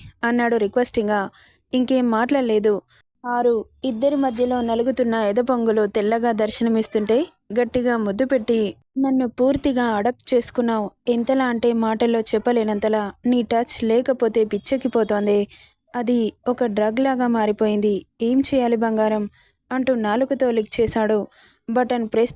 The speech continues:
చేసినట్లు అతన్ని చుట్టేసింది ఒళ్ళు జల్లుమని. "నన్ను కూడా అలాగే అలవాటు చేసుకున్నారుగా, ఇక చేసేదేముంది? మీకు ఎంత కావాలో, ఎలా కావాలో మీ ఇష్టం వచ్చినట్లు చేసుకోండి. No more objections.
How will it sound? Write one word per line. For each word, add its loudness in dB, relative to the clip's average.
చేసినట్లు 0
అతన్ని 0
చుట్టేసింది 0
ఒళ్ళు 2
జల్లుమని. 0
"నన్ను 0
కూడా 0
అలాగే 0
అలవాటు 0
చేసుకున్నారుగా, 0
ఇక 0
చేసేదేముంది? 0
మీకు 0
ఎంత 0
కావాలో, 0
ఎలా 2
కావాలో 0
మీ 0
ఇష్టం 0
వచ్చినట్లు 0
చేసుకోండి. 0
No -2
more 2
objections. 0